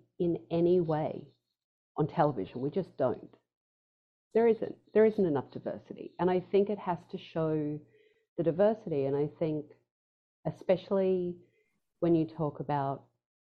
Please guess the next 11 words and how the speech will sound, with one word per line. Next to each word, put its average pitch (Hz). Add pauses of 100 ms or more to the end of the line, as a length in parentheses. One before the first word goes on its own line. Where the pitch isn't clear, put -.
(180)
the -
L 139
G 143
B 135
T 131
Q -
plus 131 (120)
community, 127 (520)
there 175
is 170 (240)
such -